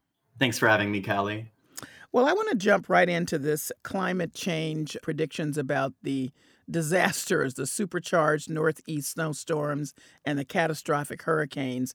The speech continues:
Speaker 2: predicted for the northeastern U S. And that, of course, as I've said, is in the context of this report about sea level rise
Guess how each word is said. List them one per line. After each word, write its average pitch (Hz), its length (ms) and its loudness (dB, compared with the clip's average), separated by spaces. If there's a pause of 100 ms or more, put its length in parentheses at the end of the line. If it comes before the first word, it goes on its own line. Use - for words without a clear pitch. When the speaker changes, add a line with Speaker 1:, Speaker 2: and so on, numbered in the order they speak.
(280)
Speaker 2:
predicted 156 520 -2
for 139 480 -2 (100)
the 151 100 0
northeastern 147 760 0
U 135 180 4
S. 139 280 2
And 151 120 -2
that, 180 300 4
of - 100 -8
course, 139 300 -4
as 143 140 -4
I've 135 140 -2
said, 147 340 -2 (280)
is 151 180 0
in 156 120 2
the 143 100 0
context 214 680 2
of 139 120 -2
this 139 300 -4 (420)
report 160 360 2
about 139 300 0
sea 220 240 0
level 143 280 2
rise 135 440 -2